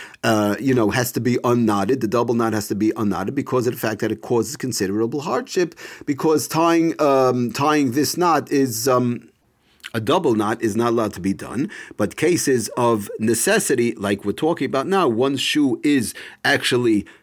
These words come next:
tied in a double knot, and they, for whatever reason, they can't get it off, or they won't be able to use the shoe, and it's gonna be a hardship for them, um, one would actually be allowed to open up a double knot. Just to read real quickly the Lashon of the Ramah,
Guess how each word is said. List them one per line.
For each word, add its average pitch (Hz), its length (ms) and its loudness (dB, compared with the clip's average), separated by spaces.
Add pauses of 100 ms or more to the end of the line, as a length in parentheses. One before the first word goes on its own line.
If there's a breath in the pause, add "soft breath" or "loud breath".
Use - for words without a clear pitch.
tied 156 340 4
in 113 140 4
a 113 60 2
double 107 260 0
knot, 143 300 2
and 117 180 0
they, 110 220 4
for 113 160 -6
whatever 120 320 0
reason, 120 240 -2
they 107 80 0
can't 113 200 0
get 104 140 0
it 120 80 0
off, 147 180 2
or 113 60 0
they 107 60 2
won't 110 180 -2
be 110 80 0
able 107 160 -2
to - 80 -12
use 110 160 -2
the 107 80 0
shoe, 151 300 2
and 113 100 2
it's 101 80 -4
gonna 104 160 -2
be 101 120 0
a 95 60 -2
hardship 135 380 -2
for - 80 -10
them, 120 300 0 (320 loud breath)
um, 117 380 2
one 135 540 0
would 180 400 2
actually 156 460 2
be 120 200 0
allowed 127 440 0
to - 200 -2
open 117 300 0
up - 300 0
a 139 280 2
double 107 420 0
knot. 80 360 -4 (600)
Just - 240 -4
to 127 80 2
read 120 180 2
real 110 140 2
quickly 127 360 -2
the 107 240 -2
Lashon 113 300 -2
of 90 120 -4
the 87 100 -6
Ramah, 127 460 2